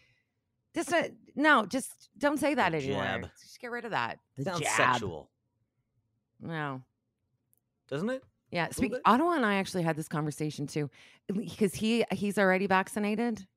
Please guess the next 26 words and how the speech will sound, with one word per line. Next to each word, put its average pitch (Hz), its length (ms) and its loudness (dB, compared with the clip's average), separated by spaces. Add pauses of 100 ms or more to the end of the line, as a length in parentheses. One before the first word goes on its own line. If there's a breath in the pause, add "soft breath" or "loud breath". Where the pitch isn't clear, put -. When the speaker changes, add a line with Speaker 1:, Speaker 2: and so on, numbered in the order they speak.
(100)
Speaker 1:
Well, 185 200 8
like, 156 180 2
he's 160 160 -2
got 151 120 4
his 139 140 -2
first 160 220 0
shot. 190 240 -4 (280)
Speaker 2:
First 107 200 -8
shot. 117 140 -16 (280)
Speaker 1:
And 175 100 -2
he, 190 200 -4
<laughs> - 40 -18
I 208 120 4 (1040 soft breath)
was 180 100 -4
like, 220 140 2
"Does 226 120 -6
that - 140 -6
do - 160 -6
anything 254 340 -2
for 208 120 -2
me 196 160 0
when 185 100 0
we're 175 100 0
having 165 260 -2
sex?" 143 380 -6
Like, - 220 -6